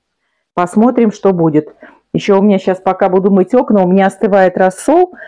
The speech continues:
буду делать малосольные огурцы. Не так, как обычно я делаю в пакетике или в какой-то емкости, безрассольные, а на этот раз делаю с рассолом. Вчера позвонил сын. Ой,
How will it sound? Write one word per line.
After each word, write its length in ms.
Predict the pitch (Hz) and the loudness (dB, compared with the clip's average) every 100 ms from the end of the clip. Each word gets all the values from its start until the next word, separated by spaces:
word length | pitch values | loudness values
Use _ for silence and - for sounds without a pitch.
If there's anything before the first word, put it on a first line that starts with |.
| - - | -10 -2
буду 240 | 180 180 | 0 2
делать 340 | 175 269 247 | 2 2 2
малосольные 560 | 208 185 180 226 220 202 | 0 0 0 0 2 2
огурцы. 460 | 180 196 - 175 156 | 0 -2 -2 -2 0
Не 140 | 185 | 0
так, 200 | - 403 | 0 0
как 160 | 339 233 | 0 0
обычно 380 | 214 208 - | -2 -2 0
я 180 | 180 180 | 2 2
делаю 460 | 165 175 160 151 233 | 2 2 2 0 -4
в 140 | 165 - | -8 -4
пакетике 680 | 160 - 330 311 240 233 208 | -4 0 0 2 0 2 2
или 100 | 180 | 0
в 60 | |
какой-то 400 | - 175 180 175 | -4 -2 -2 0
емкости, 540 | 190 285 311 233 - 165 | 2 2 0 -2 -4 -2
безрассольные, 960 | 196 208 202 196 - 170 151 147 143 - - _ | 0 2 0 -2 -2 -2 0 -2 -4 -10 -20 _
а 120 | 156 | -4
на 140 | 170 208 | 0 0
этот 200 | 240 240 | -2 -2
раз 200 | 196 180 | -2 0
делаю 280 | 190 190 202 | 0 0 0
с 80 | |
рассолом. 580 | 170 190 - 151 139 139 - _ _ _ _ _ _ _ - | -2 -6 -2 0 0 -4 -16 _ _ _ _ _ _ _ -4
Вчера 460 | 190 240 202 - - | 0 2 0 -6 -6
позвонил 480 | 196 202 220 233 202 | -2 0 2 2 2
сын. 360 | - 285 320 - - _ _ _ _ _ _ _ _ _ _ _ _ _ _ _ 151 139 123 - - - _ _ _ _ | 0 -2 -2 -4 -16 _ _ _ _ _ _ _ _ _ _ _ _ _ _ _ -8 -8 -10 -12 -14 -20 _ _ _ _
Ой, 200 | 156 | -4